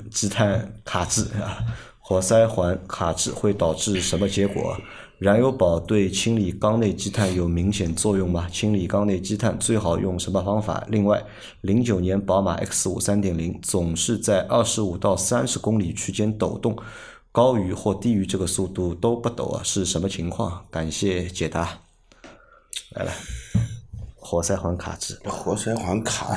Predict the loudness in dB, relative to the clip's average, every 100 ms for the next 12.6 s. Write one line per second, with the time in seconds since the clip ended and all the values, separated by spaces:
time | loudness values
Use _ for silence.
0 | -4 -4 -4 -4 -2 4 4 6 4 4
1 | 0 -2 -4 -2 0 0 -2 0 4 4
2 | 2 -2 -2 -4 -4 -4 -2 -2 -2 0
3 | 2 2 2 4 6 6 6 6 2 2
4 | 4 4 2 2 0 -2 -4 -10 -6 0
5 | 4 4 4 0 0 2 0 -2 -4 0
6 | 2 2 2 0 4 4 6 4 2 -4
7 | -8 0 2 4 6 8 8 8 6 4
8 | 4 4 6 4 4 4 2 -2 -4 2
9 | 4 6 6 6 4 4 4 4 4 2
10 | -2 -8 -10 -10 -2 6 6 8 6 8
11 | 8 6 6 6 6 6 6 4 -2 -12
12 | -16 -4 2 4 6 4